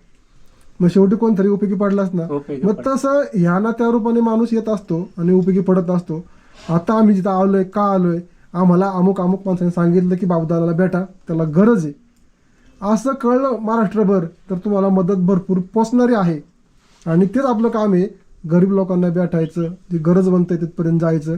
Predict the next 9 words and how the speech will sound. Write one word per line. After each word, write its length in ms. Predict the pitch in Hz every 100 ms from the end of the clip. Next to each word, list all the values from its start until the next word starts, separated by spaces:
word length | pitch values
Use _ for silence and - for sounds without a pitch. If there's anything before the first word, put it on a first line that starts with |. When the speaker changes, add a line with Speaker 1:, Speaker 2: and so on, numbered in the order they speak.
| - -
Speaker 1:
आपल्यापर्यंत 500 | 165 - 180 170 175
मदत 260 | 170 160 156 -
करायचीच 520 | 190 208 208 208 - - - -
आणि 140 | 170 202
लोकांना 280 | 247 302
सांगायचं 420 | 262 202 196 175 208 226
मदत 140 | 170 165
करा 180 | 170 151
म्हणून. 240 | 156 151